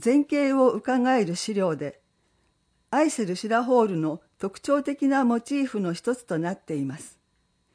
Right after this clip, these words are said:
また、林遺跡の発掘調査では、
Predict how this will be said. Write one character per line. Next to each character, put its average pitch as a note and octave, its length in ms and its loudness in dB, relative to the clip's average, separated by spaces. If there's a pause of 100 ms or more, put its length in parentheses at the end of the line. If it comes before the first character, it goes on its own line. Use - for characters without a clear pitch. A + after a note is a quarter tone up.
(840)
ま G#3 180 -2
た、 A3+ 300 -2 (340)
林 D4 500 0
遺 D#4 40 -2
跡 B3+ 280 -6
の E3+ 120 0
発 G3+ 240 -8
掘 B3 220 -6
調 A#3+ 220 -2
査 E3 180 -8
で D#3 160 -4
は、 D3 180 -4